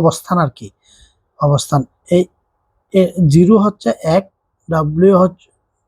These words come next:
মানে এক মানে হচ্ছে এটা, দুই মানে হচ্ছে এটা, ঠিক আছে? এ, জিরো থেকে এক, দুই, তিন। আমি ওয়াই ওয়াই তিনে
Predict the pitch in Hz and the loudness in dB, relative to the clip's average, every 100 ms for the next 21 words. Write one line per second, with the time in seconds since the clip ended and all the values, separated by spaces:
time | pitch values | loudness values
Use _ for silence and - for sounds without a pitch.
0 | _ _ _ _ 175 - 196 170 185 208 | _ _ _ _ -8 -4 -2 -2 0 2
1 | 196 190 175 190 190 160 151 160 156 147 | 2 0 -2 0 0 0 0 0 -2 -4
2 | - 120 - - _ 185 190 226 190 - | -8 -12 -16 -20 _ -2 -2 0 -2 -4
3 | _ _ _ _ _ _ _ _ _ _ | _ _ _ _ _ _ _ _ _ _
4 | _ 147 143 123 - - - 185 160 180 | _ -2 -2 -4 -12 -10 -6 0 4 4
5 | 196 202 208 220 190 220 _ _ _ _ | 4 0 0 2 2 -2 _ _ _ _
6 | 165 147 156 190 233 - _ 165 131 117 | -10 -4 -2 0 -2 -4 _ -2 0 -4
7 | - _ _ _ 160 180 180 170 160 156 | -14 _ _ _ -4 0 2 4 2 0
8 | 139 - - 175 185 185 | -4 -10 -20 -8 0 2